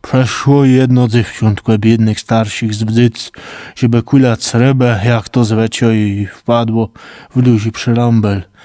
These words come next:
Mój Jung płerwył dwie chłechle płet kłeźdą pecha jedna i rzucił sa za dziecka w łeda. Wydobył dziewczątko zdrowy, ale sumsa płytłuk, łelut,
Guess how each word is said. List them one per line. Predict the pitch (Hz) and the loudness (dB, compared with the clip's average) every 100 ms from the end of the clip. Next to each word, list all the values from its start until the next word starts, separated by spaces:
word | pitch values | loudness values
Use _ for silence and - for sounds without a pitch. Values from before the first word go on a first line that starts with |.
| - - _ _ | -20 -20 _ _
Mój | 127 147 143 | 2 4 6
Jung | 135 151 170 151 - - | 4 4 4 2 0 -8
płerwył | - 135 143 139 120 117 123 | 0 2 4 2 2 2 2
dwie | 113 113 131 | 2 2 2
chłechle | 117 135 127 - 139 127 | 0 0 0 0 0 0
płet | 131 120 - | -2 -4 -4
kłeźdą | - 147 117 127 120 | 0 2 2 0 0
pecha | 127 117 123 | -2 -2 -2
jedna | 123 131 135 131 127 - - 160 | 0 0 0 0 -2 -8 -12 0
i | 143 | 4
rzucił | 143 156 170 147 131 | 4 4 2 2 2
sa | - 131 | 2 0
za | 120 | 0
dziecka | 113 123 - - 120 | 0 0 -2 -2 -2
w | 107 | 0
łeda. | 113 113 104 98 - - - - - | 0 0 -2 -4 -10 -20 -20 -20 -2
Wydobył | 127 156 151 127 135 | 2 4 4 4 4
dziewczątko | 120 147 - 147 135 151 143 | 4 2 2 2 2 2 2
zdrowy, | 123 156 147 143 | 2 2 2 2
ale | 143 143 | 2 2
sumsa | - - 156 151 131 131 123 - - - - _ | 0 0 2 2 0 -2 -2 -4 -20 -20 -20 _
płytłuk, | - 131 123 113 104 - - - - | -2 0 0 -4 -6 -6 -16 -18 -12
łelut, | 123 110 110 120 - - | -4 -2 0 -2 -4 -16